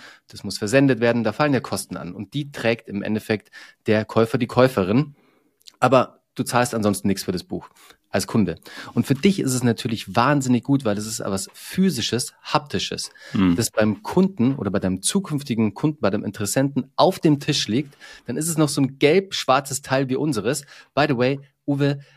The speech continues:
Speaker 1: weißt du, was mir so, und ich muss, sorry für den Ausdruck, aber es geht mir schon fast auf den Sack,
Speaker 2: Mhm.
Speaker 1: wie viele Brands mittlerweile da draußen uns kopieren, Mann.
Speaker 2: Viel, Mann. Viel, Mann.
Speaker 1: Ja,
Speaker 2: Kein
Speaker 1: viel
Speaker 2: Scheiß.
Speaker 1: und Mann.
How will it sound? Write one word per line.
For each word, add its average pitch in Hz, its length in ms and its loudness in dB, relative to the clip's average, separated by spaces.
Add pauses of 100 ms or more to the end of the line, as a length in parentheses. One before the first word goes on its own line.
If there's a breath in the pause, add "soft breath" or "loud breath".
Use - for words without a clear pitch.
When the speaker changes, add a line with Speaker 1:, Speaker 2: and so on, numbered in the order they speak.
(120)
Speaker 1:
weißt 160 300 2
du, 143 40 -2
was 139 200 0
mir 135 320 2
so, 131 240 2
und 120 100 0
ich 110 120 -6
muss, 143 200 0
sorry 139 180 4
für 139 120 -6
den 120 100 0
Ausdruck, 120 380 -2
aber 110 140 -2
es - 100 -6
geht 147 160 -4
mir 135 100 2
schon 117 160 -2
fast - 420 -10
auf 104 120 -4
den 101 100 -2
Sack, - 380 -4 (260 soft breath)
Speaker 2:
Mhm. 101 380 0
Speaker 1:
wie 214 180 2
viele 170 380 2
Brands 139 400 2
mittlerweile 98 440 -2
da 95 120 -2
draußen 135 680 -2 (520)
uns 196 240 4
kopieren, 196 560 4
Mann. 135 320 4
Speaker 2:
Viel, 175 340 6
Mann. 90 440 4 (180)
Viel, 190 560 6 (160)
Mann. 110 500 4
Speaker 1:
Ja, 190 220 6
Speaker 2:
Kein 180 160 4
Speaker 1:
viel 247 80 8
Speaker 2:
Scheiß. 190 300 6
Speaker 1:
und 175 60 2
Mann. 190 320 2